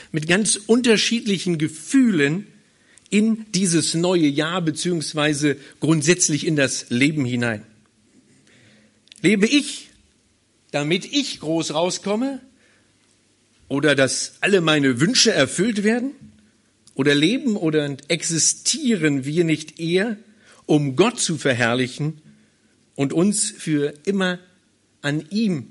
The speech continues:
zu erfreuen? So drückt es sehr treffend der kleine Westminster Katechismus von sechzehnhundertsiebenundvierzig aus.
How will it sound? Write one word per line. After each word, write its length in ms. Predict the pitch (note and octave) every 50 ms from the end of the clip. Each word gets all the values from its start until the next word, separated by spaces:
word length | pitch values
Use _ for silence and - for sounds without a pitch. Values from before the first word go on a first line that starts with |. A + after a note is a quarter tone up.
| - - -
zu 140 | - - D3+
erfreuen? 380 | D3 A#2 - - A2 F#2+ G2 - _ _ _ _ _ _ _ _ _ _ _ _ _ _ _ _ _ _ _ _ _ _ _ _ _ _ _ -
So 140 | - F3 F3+
drückt 200 | F3+ B3 C#4 C4
es 120 | A3+ -
sehr 160 | - G3 F#3 F#3
treffend 360 | - G3 A3 G#3+ A#3 G3 E3
der 100 | E3 D#3+
kleine 440 | - D#3+ D#3+ F3+ G3 F3+ E3 C#3 D3
Westminster 640 | F#3 F#3+ - - - F#3+ F3 F3 D3+ - - E3+ D3+
Katechismus 800 | - D#3+ D3+ C#3+ - - F#3+ F3+ - F3+ E3 D3+ D3 D3+ -
von 300 | - - C#3+ C3 B2+ B2+ - - - - _ _ -
sechzehnhundertsiebenundvierzig 1400 | A2+ C#3 E3 D#3 - - D#3+ D3 D3+ D3 C#3 C3+ C3 - D3 C#3+ C#3+ C#3 C3+ - - C#3+ C#3 - B2 G#2+ - -
aus. 300 | G#2+ F2 - - -